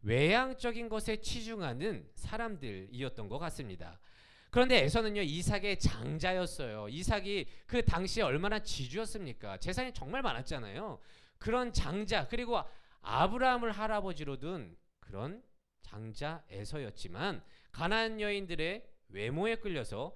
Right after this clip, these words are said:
아브라함 때로부터 그렇게 전수받았던 그 신앙을 뒤로 한 채 이방 여인을 두 명이나 아내로 맞이했던 자였습니다.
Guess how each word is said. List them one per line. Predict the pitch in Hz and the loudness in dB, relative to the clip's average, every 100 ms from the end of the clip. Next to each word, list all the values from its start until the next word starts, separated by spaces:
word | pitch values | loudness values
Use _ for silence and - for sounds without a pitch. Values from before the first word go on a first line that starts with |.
| - - | -14 -20
아브라함 | - 113 160 208 240 247 240 240 | -2 4 4 4 4 4 4 0
때로부터 | 240 233 214 208 - 214 214 | 2 2 0 -4 -2 0 0
그렇게 | 180 170 185 - | -2 -2 -2 0
전수받았던 | 156 175 190 202 180 151 143 165 160 | 0 0 -2 -2 0 0 -2 -4 -6
그 | 151 | -4
신앙을 | 143 - 254 262 220 123 - - _ - 175 - | -4 -4 -4 0 0 -2 -8 -20 _ -6 -6 -6
뒤로 | - 104 113 165 | -8 -6 -4 -4
한 | 139 | -6
채 | - 113 180 165 - - - - | -6 -4 -2 -2 -6 -18 -20 -8
이방 | 113 143 147 131 | -2 0 -2 -4
여인을 | 104 101 175 110 - - _ | -6 -4 -4 -4 -10 -20 _
두 | - 117 117 131 | -12 -4 -2 0
명이나 | 170 226 180 98 101 151 - - | 0 -2 -4 -6 -6 -8 -12 -20
아내로 | - 104 101 92 170 226 - | -12 -8 -6 -6 -8 -10 -18
맞이했던 | 98 98 104 - 170 151 - 98 82 78 _ _ _ | -10 -8 -4 -4 -4 -8 -10 -10 -10 -16 _ _ _
자였습니다. | - 98 127 - 82 - - | -10 -8 -8 -10 -12 -14 -16